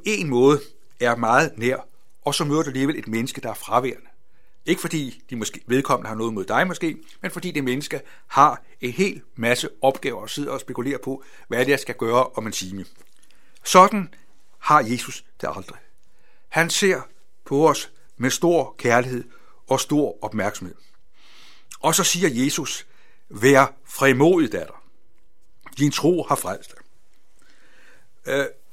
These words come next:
hvad er tro? Ja, der kan siges meget om tro, og der er skrevet rigtig mange tykke bøger om tro, og det bliver jeg ikke færdig med. Men ud fra denne tekst, så kan vi sige, at tro,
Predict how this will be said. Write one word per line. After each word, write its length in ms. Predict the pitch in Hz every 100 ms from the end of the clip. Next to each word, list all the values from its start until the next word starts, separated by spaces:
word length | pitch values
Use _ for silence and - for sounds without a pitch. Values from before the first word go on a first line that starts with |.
| - -
hvad 320 | 151 185 220 -
er 120 | 156
tro? 440 | - 180 214 - - - - - - - - -
Ja, 100 | 123
der 120 | 147
kan 120 | 135
siges 420 | 135 160 170 - -
meget 400 | 113 117 147 170
om 120 | 120
tro, 260 | - 160 156
og 100 | 139
der 80 | 131
er 80 | 127
skrevet 280 | - 131
rigtig 260 | 123 143 151
mange 320 | 120 127 147 - - - - - - - - - - -
tykke 260 | - 165 -
bøger 260 | 156 139
om 160 | 135 123
tro, 300 | 175 196 - - - - - -
og 120 | -
det 80 | 208
bliver 100 | 190
jeg 60 |
ikke 80 | 185
færdig 300 | 127 123 120
med. 160 | 90 - - - - - -
Men 320 | 151 175 160 -
ud 160 | 185 190
fra 120 | 147
denne 260 | - 190 233
tekst, 440 | - 120 - - - - - -
så 140 | -
kan 140 | 175 -
vi 60 |
sige, 420 | - 131 135 156 - - - - -
at 100 | 127
tro, 500 | - 180 208 - -